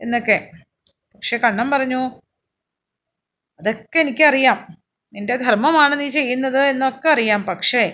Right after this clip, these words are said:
ഈ ഗോകുലത്തിലെ ഗോക്കളൊക്കെ എന്ത് തെറ്റ് ചെയ്തു? ഒരു കാരണവശാലും നീ ആ ഗോക്കളെ ഒന്നും ചെയ്യാൻ പാടില്ല. അവർക്ക് ഭക്ഷിക്കാനുള്ള ഈ പുല്ലുകളും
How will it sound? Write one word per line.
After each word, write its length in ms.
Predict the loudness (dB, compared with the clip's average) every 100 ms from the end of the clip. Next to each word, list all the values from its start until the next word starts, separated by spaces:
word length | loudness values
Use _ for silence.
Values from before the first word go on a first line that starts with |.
| -8 _ _ _ -8
ഈ 160 | -2 -2 -4 -14 _ _ _ -4
ഗോകുലത്തിലെ 680 | 0 2 2 2 2 0 0
ഗോക്കളൊക്കെ 680 | 2 2 2 4 2 2 -2 0
എന്ത് 220 | -4 -4
തെറ്റ് 260 | -4 -4 -4
ചെയ്തു? 320 | -2 -2 -2 -4 -10 _ _ _ _ _ _ -10
ഒരു 180 | -4
കാരണവശാലും 880 | 2 4 4 2 0 0 2 2 2 0
നീ 120 | 0 0 -4 _ _ _ -6
ആ 60 | -4
ഗോക്കളെ 680 | 0 0 0 2 4 6 4 0 -16 -12
ഒന്നും 580 | -8 -4 -4 -4 -2 -2
ചെയ്യാൻ 300 | -2 0 2
പാടില്ല. 360 | 4 4 2 2 0 -2 _ _ _
അവർക്ക് 260 | -8 -6 -6
ഭക്ഷിക്കാനുള്ള 760 | -2 -2 -2 0 2 2 2 2
ഈ 120 | 2 -2
പുല്ലുകളും 640 | -6 -4 0 2 2 2